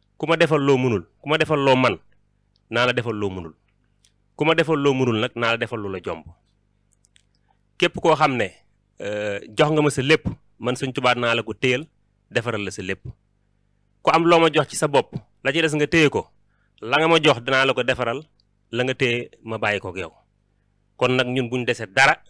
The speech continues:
nañ jox suñ lépp Sëriñ Touba nañ ñëpp ñëw wuy si woote bi muy membre muy soppe képp koo xam ne daal xasida ñor na la kuréel ñor na la ak foo mën a ne ci réew mi ak bitim réew ziar bi sab ziar la nañ la ciy woo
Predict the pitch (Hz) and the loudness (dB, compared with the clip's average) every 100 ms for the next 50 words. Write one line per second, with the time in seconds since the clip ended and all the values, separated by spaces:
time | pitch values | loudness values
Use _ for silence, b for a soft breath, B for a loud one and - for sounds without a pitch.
0 | _ _ _ _ _ - 120 117 123 - | _ _ _ _ _ -6 -4 -2 -4 -4
1 | 110 101 170 160 156 139 120 110 110 131 | -10 -4 -2 0 -2 -4 -2 0 0 -2
2 | _ _ _ _ _ _ 117 120 143 - | _ _ _ _ _ _ -10 -2 -2 0
3 | 165 156 151 143 131 123 113 104 151 - | 0 2 0 0 2 2 0 -6 -10 -16
4 | _ _ _ _ - 120 143 127 135 147 | _ _ _ _ -16 -8 -6 -2 2 2
5 | 151 127 127 - 147 - 139 - _ _ | 2 0 -4 0 -2 0 -4 -6 _ _
6 | _ _ 185 - - 165 160 151 143 165 | _ _ -4 -2 0 2 2 2 2 2
7 | 143 139 127 160 160 127 104 151 151 127 | -2 -2 2 2 4 0 -2 0 0 2
8 | 151 151 120 110 - 175 170 160 143 147 | 2 2 0 -2 0 2 4 4 2 0
9 | 139 123 104 - 120 143 131 123 87 - | 0 0 -2 -10 -8 -4 0 2 0 -6
10 | _ _ _ 110 104 131 123 120 117 110 | _ _ _ -8 0 2 0 -4 -4 0
11 | 113 110 113 120 113 120 101 104 | 0 0 -4 -4 -4 -2 -2 -2